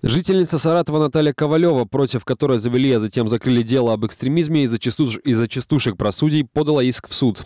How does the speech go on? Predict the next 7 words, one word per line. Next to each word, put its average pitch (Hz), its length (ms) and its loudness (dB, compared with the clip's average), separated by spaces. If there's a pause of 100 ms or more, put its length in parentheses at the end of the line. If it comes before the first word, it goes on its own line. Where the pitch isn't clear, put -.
Она 113 260 0
требует 120 320 0
выплатить 120 400 -2
ей 127 80 0
миллион 120 380 2
рублей 117 240 0
компенсации. 113 760 -2